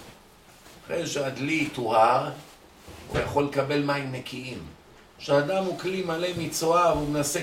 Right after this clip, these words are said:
כביכול בזמן הזה גם לעשות מצוות, המצוות שלו מתלכלכות בצואה שיש בתוכו. חיים גויה,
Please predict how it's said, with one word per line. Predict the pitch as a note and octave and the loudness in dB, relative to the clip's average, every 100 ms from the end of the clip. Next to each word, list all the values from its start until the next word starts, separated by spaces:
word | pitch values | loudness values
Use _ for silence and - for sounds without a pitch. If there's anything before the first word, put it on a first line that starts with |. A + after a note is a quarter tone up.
| - | -4
כביכול | C#3+ D3 - E3 E3+ | -2 -2 4 6 8
בזמן | C3+ C3 C3+ D#3+ D3+ | 6 0 -2 -4 -2
הזה | C#3 D#3+ | -2 -2
גם | D3 | -2
לעשות | C#3+ C#3 D#3 C#3+ | 0 -2 -4 -6
מצוות, | C#3+ - E3 E3+ | -8 -6 -2 0
המצוות | C#3+ C#3 C3+ D#3 D#3+ | -2 -4 -8 -8 -8
שלו | E3+ D#3+ | -6 -6
מתלכלכות | C#3+ C#3+ - C3 C3 D#3+ C#3+ | -6 -6 -6 -6 -4 -4 -2
בצואה | C#3+ - C3+ C3 | -6 -4 -4 -4
שיש | - C3+ D3+ - | -6 -8 -8 -8
בתוכו. | - F#2 - D2+ - - - - - - - | -10 -10 -10 -12 -14 -20 -20 -20 -20 -20 0
חיים | C#3 E3 D#3 | 2 2 0
גויה, | C#3 C#3 D3+ F3 G3 - | 2 4 6 8 8 6